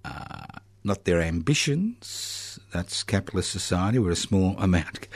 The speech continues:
<laughs> fulfill them, it's about fulfill their potential. That's what anarchism's all about. It's about creating a secure, stable, inclusive,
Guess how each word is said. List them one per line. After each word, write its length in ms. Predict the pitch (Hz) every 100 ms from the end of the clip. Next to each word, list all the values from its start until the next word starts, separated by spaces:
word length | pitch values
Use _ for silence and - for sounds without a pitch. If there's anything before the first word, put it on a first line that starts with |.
| -
<laughs> 220 | - -
fulfill 320 | - - 104 101
them, 100 | 90
it's 380 | - - -
about 220 | - 101 -
fulfill 520 | 110 123 - 135 127
their 240 | 120 113
potential. 880 | 107 113 - - 117 107 - 78 64 - - - -
That's 180 | 98 110
what 160 | -
anarchism's 480 | 92 92 90 82 80
all 160 | 82 80
about. 280 | 76 76
It's 100 | 78
about 260 | 82 85 85
creating 300 | - 90 87
a 40 |
secure, 600 | - - - 131 127 120 - - - -
stable, 880 | - - - - 104 104 98 95 98 - - - - - -
inclusive, 960 | 92 - - 135 131 - 131 117 -